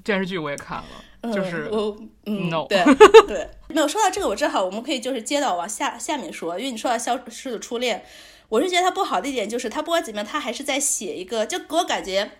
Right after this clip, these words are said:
Speaker 2: 他还是在写一个少女漫画，就他在写一个完完整整一个爱情故事。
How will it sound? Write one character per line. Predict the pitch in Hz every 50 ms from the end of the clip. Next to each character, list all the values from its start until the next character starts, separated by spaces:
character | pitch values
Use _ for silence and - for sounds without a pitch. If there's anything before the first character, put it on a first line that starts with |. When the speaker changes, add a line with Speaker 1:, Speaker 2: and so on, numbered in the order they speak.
| _ _
Speaker 2:
他 | - 403 370
还 | 247 302
是 | 359 359
在 | 349 359
写 | 294 262 -
一 | -
个 | - 233
少 | - - 392 330 269 214
女 | 165 156
漫 | 180 220 262 262
画， | 254 214
就 | 240 240
他 | 240 330 339
在 | 330 330 320
写 | 320 - 220 -
一 | 180 202
个 | - 202
完 | 196 196 214
完 | 240 311
整 | 285 269 220
整 | 196
一 | 185
个 | 190 - - -
爱 | 359 381 -
情 | - - - 165 185
故 | - 202 170 190
事。 | - - 165 -